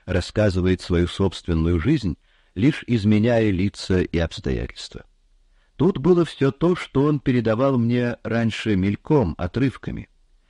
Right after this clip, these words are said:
Теперь подробный и последовательный рассказ многое мне объяснил в его отношениях к покойной жене и к родным.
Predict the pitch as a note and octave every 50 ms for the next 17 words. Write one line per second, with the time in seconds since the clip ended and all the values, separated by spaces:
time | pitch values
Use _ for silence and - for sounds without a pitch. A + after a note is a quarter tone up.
0 | _ _ _ _ _ - G2+ F#2+ - F#3 G3+ G3 - - D3+ C3+ C3+ C#3+ F3 E3+
1 | - D3 C#3+ C#3+ B2 - B2 - - A#2 C3+ D3+ C3+ C3+ B2 A#2 - A2+ G#2+ G2+
2 | F#2+ F#2 F2 - - - C#3+ D3+ C3+ - G#2 F2 E2+ G2+ D#3+ F#3 D#3 D#3+ D#3+ D3
3 | C#3+ C3 A#2 A#2 B2+ C3+ C3 A#2 _ _ _ _ - - G#2 F#2 F2 E2 F2 F2
4 | - - - G2+ C3+ C#3 B2 F#2+ E2 D#2 D#2+ E2 D#2+ D#2+ - - D#2 C#2 - -
5 | C3 D3+ D#3 C#3+ C#3+ C#3+ C3 - _ _ _ _ _ - - - F2+ E2+ - -
6 | E2+ D#2 D2+ D2 D2 C#2 C#2 D2+ C#2+ D2 D#2 F#2+ A#2+ A2+ - - - F2 - -
7 | - - D#2+ - - - G#1 G#1+ - -